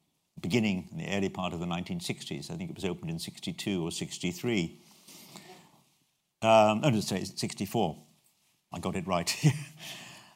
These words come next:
And this montage of a jeep,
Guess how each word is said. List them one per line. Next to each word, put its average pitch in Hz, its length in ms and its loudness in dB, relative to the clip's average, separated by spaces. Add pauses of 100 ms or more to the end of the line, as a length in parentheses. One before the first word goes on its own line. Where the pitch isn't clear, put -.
And 131 360 6
this 190 420 6
montage 143 680 8
of 107 160 0 (240)
a 92 60 -4
jeep, 170 340 8